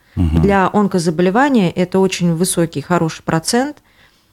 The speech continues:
Speaker 2: а, поэтому, конечно же, да, это оправдано.
Speaker 1: Давайте попробуем сейчас созвониться с человеком, который уже перенес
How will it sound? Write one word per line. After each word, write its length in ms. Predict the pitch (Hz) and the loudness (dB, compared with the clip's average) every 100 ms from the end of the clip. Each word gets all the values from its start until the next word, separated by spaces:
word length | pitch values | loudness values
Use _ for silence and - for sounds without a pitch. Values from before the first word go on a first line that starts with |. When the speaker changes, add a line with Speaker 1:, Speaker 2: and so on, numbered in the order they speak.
| _ - | _ -2
Speaker 2:
а, 260 | 180 175 165 | 2 2 2
поэтому, 360 | 175 175 202 | 0 2 0
конечно 460 | 208 226 202 - 180 | 2 2 2 0 -4
же, 140 | 175 | -2
да, 200 | 175 175 | -2 0
это 200 | 143 - | -2 -4
оправдано. 580 | 165 170 151 135 135 135 - - - - _ - | -6 -4 -4 -6 -12 -14 -20 -20 -20 -20 _ -2
Speaker 1:
Давайте 340 | 101 135 - | 0 0 0
попробуем 400 | 120 107 120 107 | -2 0 0 2
сейчас 200 | - 98 | 0 -2
созвониться 480 | 104 101 110 101 - | 0 0 0 0 -2
с 20 | |
человеком, 440 | - 104 123 135 | -2 0 0 0
который 320 | 101 101 104 98 | -2 -2 -2 -2
уже 200 | 98 98 | -2 -4
перенес 680 | - 113 117 120 90 - | -2 0 2 2 0 -4